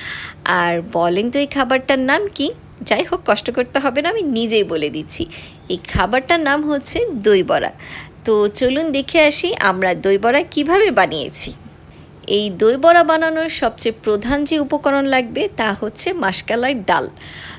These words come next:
তো ডালটাকে অবশ্যই কাঁচা নিতে হবে, মানে হচ্ছে ভেজে নেওয়া যাবে না। তো এই যে দেখতে পাচ্ছেন, এখানে কাঁচা মাসকলাই ডাল হচ্ছে পরিমাণ মতো নিতে হবে এবং এটাকে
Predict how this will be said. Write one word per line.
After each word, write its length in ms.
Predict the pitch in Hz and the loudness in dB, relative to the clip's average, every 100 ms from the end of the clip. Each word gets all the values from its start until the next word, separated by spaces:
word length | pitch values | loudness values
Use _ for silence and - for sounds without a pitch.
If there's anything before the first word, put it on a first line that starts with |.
| - | 0
তো 100 | 240 | 0
ডালটাকে 480 | 220 214 220 254 - | 4 4 4 0 2
অবশ্যই 480 | - 190 226 - 269 | 2 2 0 -2 -2
কাঁচা 380 | - 208 214 277 | 0 0 2 0
নিতে 280 | 269 240 240 | 0 0 -2
হবে, 300 | 220 - 320 | -2 -2 -2
মানে 280 | 277 190 | -2 -2
হচ্ছে 340 | 208 202 - 196 | -2 -4 -4 -6
ভেজে 440 | 185 214 196 285 | -4 -4 -2 0
নেওয়া 240 | 294 269 220 | 0 0 0
যাবে 320 | 202 175 170 | 0 0 -2
না। 200 | 175 381 - - - - - - - | -4 -8 -10 -16 -12 -12 -14 -10 2
তো 380 | 240 220 214 - | 4 6 4 2
এই 200 | 214 233 | 2 2
যে 140 | 240 | 0
দেখতে 280 | 233 233 269 | -2 -2 -2
পাচ্ছেন, 380 | 254 247 247 269 | 0 0 -2 -4
এখানে 360 | 214 247 214 | -4 -4 -4
কাঁচা 340 | 202 202 202 220 | -4 -4 -2 -4
মাসকলাই 580 | 196 185 - 202 208 208 | -2 -4 -4 -2 0 -2
ডাল 360 | 196 190 185 - 208 | 0 0 0 -4 -6
হচ্ছে 300 | 202 - 220 | -4 -4 -4
পরিমাণ 460 | - 214 262 320 | 0 0 2 0
মতো 240 | 294 277 269 | -2 -2 -2
নিতে 280 | 220 220 | -2 -2
হবে 340 | 269 240 - 440 - - - - | -2 -2 -2 -6 -6 -18 -20 -6
এবং 280 | - 226 240 | -4 -2 0
এটাকে 380 | 233 240 247 | -2 -2 -4